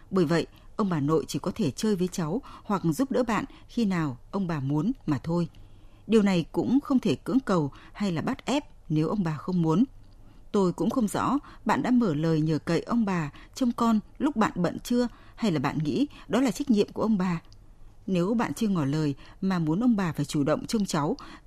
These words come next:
thì cũng chưa được phải lẽ. Có thể ông đợi bạn có lời nhờ vả rồi mới giúp thì sao? Chính vì vậy tôi nghĩ giờ bạn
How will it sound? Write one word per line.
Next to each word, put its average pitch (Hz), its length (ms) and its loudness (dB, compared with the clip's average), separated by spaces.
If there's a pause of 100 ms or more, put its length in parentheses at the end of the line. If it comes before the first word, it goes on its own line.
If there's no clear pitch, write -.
(120)
thì 160 320 4 (240)
cũng 170 260 -2
chưa 214 220 0
được 160 160 0
phải 139 160 -4
lẽ. 131 240 -2 (640)
Có 339 100 -2
thể 233 220 4
ông 220 260 0
đợi 180 140 2
bạn 156 200 0 (100)
có 175 100 -2
lời 214 240 2
nhờ 151 180 0
vả 147 300 0
rồi 165 160 0
mới 170 120 2
giúp 285 220 0
thì 196 100 -2
sao? 220 280 0 (680)
Chính 185 180 0
vì 233 100 2
vậy 151 280 0
tôi 180 100 -2
nghĩ 165 280 2 (260)
giờ 180 200 4
bạn 147 180 -2